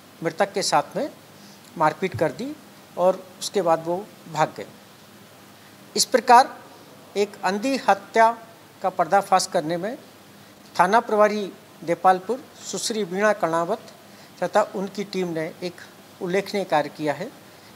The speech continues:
इसको पूरी टीम को पाँच हज़ार रुपये के नगद इनाम से पुरस्कृत किया जा रहा है। मृतक के परिवार में उसकी पत्नी है,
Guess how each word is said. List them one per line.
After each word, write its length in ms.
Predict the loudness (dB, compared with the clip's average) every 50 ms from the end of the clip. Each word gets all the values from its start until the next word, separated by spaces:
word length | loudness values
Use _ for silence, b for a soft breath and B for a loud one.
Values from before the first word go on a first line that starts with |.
| B -10
इसको 320 | -6 -6 -4 0 0 0 0
पूरी 420 | 0 -6 -14 -8 -4 -2 -2 -2
टीम 220 | 0 -2 -4 -4 -4
को 160 | -4 -6 -6
पाँच 280 | -2 -2 -2 -2 0
हज़ार 160 | 0 0 0 0
रुपये 220 | -2 -6 -8 -6
के 100 | -6 -4
नगद 280 | -4 -4 -4 -4 -4 -4
इनाम 220 | -4 -6 -6 -8
से 160 | -8 -12 -12
पुरस्कृत 400 | -10 -10 -10 -10 -10 -10 -12 -14 -8
किया 140 | -6 -6 -6
जा 160 | -4 -4 -6
रहा 140 | -6 -8 -10
है। 180 | -16 -16 -18 -18 -20 -20 -20 -20 -20 -20 -20 -20 -20 -20 -20 -20 -20 -20 -20 -18 -8 -2
मृतक 320 | -2 0 4 4 4 4
के 100 | 4 2
परिवार 420 | 4 4 4 6 8 8 8 8 6
में 240 | 2 -4 -4 -6 -10 -18 -20 -20 -20 -20 -20 -20 -20 -20 -20 -20 B B B B B B B B -10
उसकी 480 | -6 -6 -2 0 0 0 0 0 -4 -10 B B B B B B B B B B B -2
पत्नी 320 | -2 0 2 2 2 2 2
है, 380 | 2 -2 -4 -4 -12 -20 -20